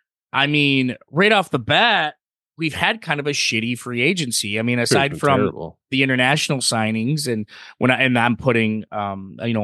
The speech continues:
Speaker 1: Ohtani and Yamamoto at that, where it's big signings there, but then the rest of it's kinda just trickled off, Steve. So it kinda leaves a lot of questions through the whole league, right? I mean,
Speaker 2: Mm-hmm.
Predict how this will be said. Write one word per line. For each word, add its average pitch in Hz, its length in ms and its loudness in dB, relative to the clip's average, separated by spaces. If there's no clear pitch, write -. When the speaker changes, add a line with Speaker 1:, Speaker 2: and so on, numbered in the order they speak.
Speaker 1:
Ohtani 110 380 2
and 104 80 2
Yamamoto 107 640 2
at 98 140 -4
that, 104 260 -2
where 107 240 -2
it's 104 360 -4
big 131 240 0
signings 131 500 0
there, 143 300 4
but 127 160 -6
then 156 220 -2
the 143 100 -2
rest 185 260 0
of 147 80 -4
it's 135 180 -6
kinda 147 300 -4
just 156 240 -4
trickled 135 440 -6
off, 120 280 0
Steve. 107 460 -6
So 113 360 -4
it 139 80 -4
kinda 208 260 2
leaves 151 300 2
a 135 80 0
lot 117 560 2
of 117 260 -4
questions 110 880 -2
through 143 180 -4
the 131 60 0
whole 160 280 2
league, 131 360 0
right? 110 300 -4
I 135 60 2
mean, 123 380 4
Speaker 2:
Mm-hmm. 107 220 2